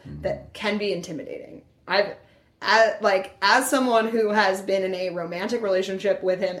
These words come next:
Speaker 2: and a long-running friendship with him that has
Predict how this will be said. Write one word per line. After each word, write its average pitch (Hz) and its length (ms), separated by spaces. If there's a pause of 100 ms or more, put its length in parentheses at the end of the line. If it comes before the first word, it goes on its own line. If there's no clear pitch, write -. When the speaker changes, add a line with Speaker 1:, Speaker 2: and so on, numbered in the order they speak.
Speaker 2:
and 185 260
a 170 420 (580)
long-running 190 1500 (140)
friendship 214 520
with 233 180
him 240 320
that 196 120
has 214 320